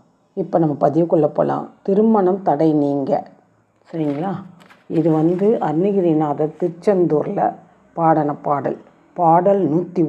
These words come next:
ஒண்ணு. சரிங்களா? அருணகிரிநாதர் வந்து பாட-, அங்க, அந்த இடத்துல பாடினதுனால இது திருமணம் தடை நீங்கத்துக்கு. இந்த பாடலை வந்துமா, நாற்பத்தெட்டு நாள் பூஜை ரூம்ல நெய் விளக்கு ஏத்தி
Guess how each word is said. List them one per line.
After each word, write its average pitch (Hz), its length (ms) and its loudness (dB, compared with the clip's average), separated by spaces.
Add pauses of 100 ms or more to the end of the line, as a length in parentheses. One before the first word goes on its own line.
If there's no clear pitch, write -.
(100)
ஒண்ணு. 156 300 0 (720)
சரிங்களா? 160 400 0 (520)
அருணகிரிநாதர் 165 1000 2
வந்து 180 520 -4 (420)
பாட-, 156 500 2
அங்க, 165 320 -2
அந்த 170 300 4
இடத்துல 190 260 0 (120)
பாடினதுனால 147 840 -6
இது 165 240 -2
திருமணம் 190 560 0
தடை 175 320 0
நீங்கத்துக்கு. 151 680 0 (680)
இந்த 170 560 2 (500)
பாடலை 196 460 2
வந்துமா, 165 680 -2
நாற்பத்தெட்டு 185 1120 -4 (120)
நாள் 185 240 0 (800)
பூஜை 202 340 4
ரூம்ல 143 500 -2 (100)
நெய் 202 320 2
விளக்கு 165 480 0
ஏத்தி 170 540 -4